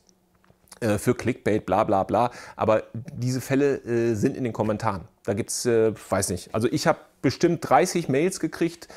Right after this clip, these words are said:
auch mit Fotos teilweise. Die Leute wollten sich dann nicht in der Öffentlichkeit so ein bisschen da outen, weil's denen auch, äh, super peinlich war. Und in der Regel ist Gott sei Dank nichts passiert. Das muss man wirklich sagen. So, und, ähm,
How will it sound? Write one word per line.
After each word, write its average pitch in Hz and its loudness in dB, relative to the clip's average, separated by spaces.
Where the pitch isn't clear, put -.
auch 135 2
mit 123 -2
Fotos 190 0
teilweise. 147 2
Die 131 0
Leute 117 2
wollten 120 2
sich 113 -6
dann 113 0
nicht 110 -4
in 110 0
der - 0
Öffentlichkeit 147 -2
so 135 -4
ein 120 -6
bisschen 127 -2
da 117 4
outen, 131 2
weil's 113 2
denen 117 -4
auch, - -6
äh, 110 -2
super 123 -4
peinlich 139 -2
war. 123 2
Und 131 -4
in 135 2
der 117 4
Regel 156 4
ist - -2
Gott 165 6
sei 151 4
Dank 131 0
nichts - -8
passiert. - -4
Das 104 0
muss 123 -4
man 110 0
wirklich - -6
sagen. 87 -2
So, 104 2
und, 110 -2
ähm, 110 2